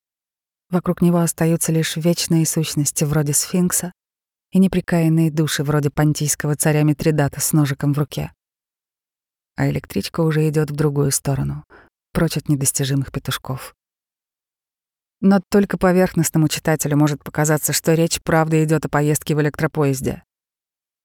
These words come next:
Приведу только одну цитату. «Я шел через луговины и пажити, через заросли шиповника и коровьи стада.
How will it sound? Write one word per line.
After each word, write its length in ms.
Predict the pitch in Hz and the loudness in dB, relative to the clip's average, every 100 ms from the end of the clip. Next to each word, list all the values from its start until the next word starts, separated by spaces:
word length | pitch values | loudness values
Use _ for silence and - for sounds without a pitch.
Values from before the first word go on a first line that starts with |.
| - | 2
Приведу 340 | 202 233 262 | 4 6 4
только 260 | 262 214 190 | 2 2 4
одну 180 | 180 | 4
цитату. 500 | 175 165 - 143 - - _ _ _ _ _ _ _ _ _ _ _ _ _ | 2 0 -2 -4 -6 -18 _ _ _ _ _ _ _ _ _ _ _ _ _
«Я 160 | 190 196 | 2 2
шел 240 | - 208 | 4 2
через 280 | - 185 175 | 4 2 4
луговины 600 | 175 170 175 208 180 151 | 4 4 4 4 4 2
и 40 | |
пажити, 640 | - 190 175 156 147 147 160 _ _ | 2 2 2 0 -4 -6 -10 _ _
через 240 | - 160 151 | -2 0 2
заросли 380 | 160 151 - 151 | 2 0 -2 -4
шиповника 680 | - - 175 170 160 147 | -4 -2 0 2 2 0
и 100 | 151 | -4
коровьи 400 | 139 156 160 143 147 | -2 0 0 0 -2
стада. 480 | - 147 160 185 | -2 0 0 -2